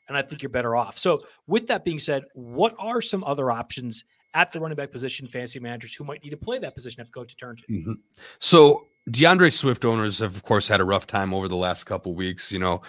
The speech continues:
Speaker 2: never really knowing how much time he's gonna miss, what the situation there is. But Craig Reynolds came in this week and had his second consecutive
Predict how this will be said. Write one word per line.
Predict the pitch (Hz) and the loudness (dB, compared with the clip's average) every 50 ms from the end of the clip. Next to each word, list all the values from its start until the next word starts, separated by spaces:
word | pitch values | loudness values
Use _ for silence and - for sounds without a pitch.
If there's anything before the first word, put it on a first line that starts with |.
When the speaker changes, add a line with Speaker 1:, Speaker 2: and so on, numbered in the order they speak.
| - - - - | -20 -20 -6 2
Speaker 2:
never | - 123 131 131 131 123 | 4 4 6 6 6 4
really | 127 127 120 117 | 4 4 4 4
knowing | 107 107 107 104 107 101 | 2 2 -2 -2 -2 -4
how | 95 104 107 | -4 -6 -6
much | 104 104 98 - | -6 -6 -8 -6
time | - 110 101 98 98 | -6 -4 -4 -4 -4
he's | 92 92 | -6 -6
gonna | 104 107 95 95 | -6 -4 -4 -4
miss, | 87 85 87 87 82 - - | -4 -4 -6 -6 -6 -6 -6
what | 104 98 - | -6 -6 -6
the | - 87 | -4 -4
situation | - 104 95 - - 92 87 90 87 - - 90 | -4 -4 -4 -4 -2 0 2 2 2 0 -2 -2
there | 90 90 87 87 78 | 0 0 0 0 0
is. | 92 95 90 90 85 82 - - - - - - - | 0 0 0 0 -2 -4 -8 -10 -14 -20 -20 -10 -4
But | - 127 - | -4 -4 0
Craig | - 180 190 185 151 | 2 4 4 6 6
Reynolds | 139 135 143 151 131 117 - | 6 6 6 6 2 2 0
came | - 123 120 110 104 | 2 2 2 4 4
in | 104 101 104 | 4 2 2
this | 104 101 - - | 0 0 0 0
week | 110 107 101 104 | 0 0 0 -2
and | 104 90 | -4 -4
had | 101 110 104 | -2 -2 -2
his | 95 - | -2 -2
second | - - 120 113 - 123 113 | -2 -2 -2 -2 -2 -4 -6
consecutive | - 123 110 - - 117 104 101 - 117 104 107 104 101 | -6 -6 -4 -2 0 -2 -2 -2 -4 -4 -4 -4 -6 -8